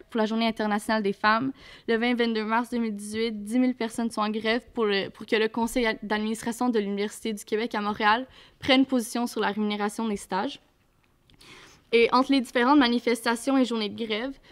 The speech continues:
euh, les coalitions ont également envoyé des... On, on a publié des lettres ouvertes, on a envoyé des pétitions au gouvernement, euh, des communiqués,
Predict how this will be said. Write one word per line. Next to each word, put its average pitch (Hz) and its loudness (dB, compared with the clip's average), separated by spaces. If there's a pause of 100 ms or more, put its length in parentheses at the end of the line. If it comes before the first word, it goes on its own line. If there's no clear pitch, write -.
(200)
euh, 202 2
les 214 -2
coalitions 233 0
ont 262 4
également 214 0
envoyé 214 -2
des... 208 -6
On, 220 -4
on 214 -4
a 214 -2
publié 226 -6
des 247 -4
lettres 220 -4
ouvertes, 254 -2
on 220 -6
a 208 -6
envoyé 220 -2
des 233 -6
pétitions 262 -4
au 247 0
gouvernement, 220 -2 (400)
euh, 208 2
des 233 -4
communiqués, 262 2